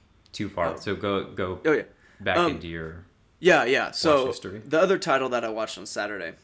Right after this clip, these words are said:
Speaker 2: and h-, maybe 'cause I saw you s-, watch this as well and, uh, reviewed it on Letterboxd, um, maybe you can explain the prowess of this film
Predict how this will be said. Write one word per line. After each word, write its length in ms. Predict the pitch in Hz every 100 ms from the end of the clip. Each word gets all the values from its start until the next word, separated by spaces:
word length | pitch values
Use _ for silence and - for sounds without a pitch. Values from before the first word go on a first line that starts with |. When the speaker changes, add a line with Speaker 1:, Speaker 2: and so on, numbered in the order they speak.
| _ _ _ _ _ _ _ -
Speaker 2:
and 240 | 151 139 143 143
h-, 80 | 180 _
maybe 440 | 180 214 240 233 - -
'cause 120 | 175
I 60 | 180
saw 200 | 180 185
you 180 | 180 170
s-, 140 | - -
watch 260 | 147 143 -
this 160 | 147 143
as 100 | 135
well 320 | 127 123 123
and, 220 | 120 120 - - _ -
uh, 240 | 120 113 -
reviewed 380 | 151 139 131 131 120
it 40 |
on 180 | 117 120
Letterboxd, 540 | 117 110 107 104 120 - _ _ _ _ _ -
um, 220 | 143 117 - _
maybe 220 | 165 185
you 180 | 214 214
can 180 | 220 185
explain 560 | 156 - 143 147 143 - _ _ _ _ _ _ _ _ _ -
the 140 | 131
prowess 480 | - 156 139 131 -
of 100 | 120
this 160 | 120
film 380 | - 120 120 113